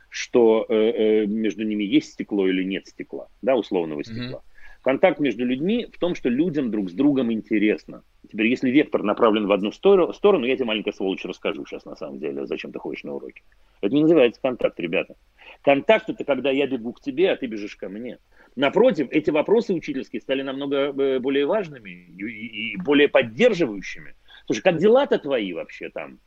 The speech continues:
Speaker 1: да, на, на, на этой удаленке? Слушай, как ты, к-, какие у тебя новые идеи? Какие фильмы ты посмотрел? Зашла ли тебе новая музычка, на самом деле?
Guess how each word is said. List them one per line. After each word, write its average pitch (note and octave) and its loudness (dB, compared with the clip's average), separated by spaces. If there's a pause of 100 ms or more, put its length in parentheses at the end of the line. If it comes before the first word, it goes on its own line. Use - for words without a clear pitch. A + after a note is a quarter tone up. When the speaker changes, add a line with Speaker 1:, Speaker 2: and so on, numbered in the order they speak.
(100)
Speaker 1:
да, D#3+ 0
на, C#3 -4
на, B2+ -2
на A#2+ -6
этой A2 -4
удаленке? F#2+ -6 (240)
Слушай, F3+ 0
как F#3+ 2
ты, G3+ 0
к-, D#3 -6
какие D#3+ -4
у - -6
тебя G#3 4
новые G3+ 0
идеи? E3+ -2
Какие F#3 -4
фильмы C4 -6
ты - -8
посмотрел? A2 -8 (320)
Зашла D#3 4
ли A3+ 2
тебе G3+ 2
новая G#3 2
музычка, G#3 0
на A2+ -8
самом G2 -6
деле? D#2 -6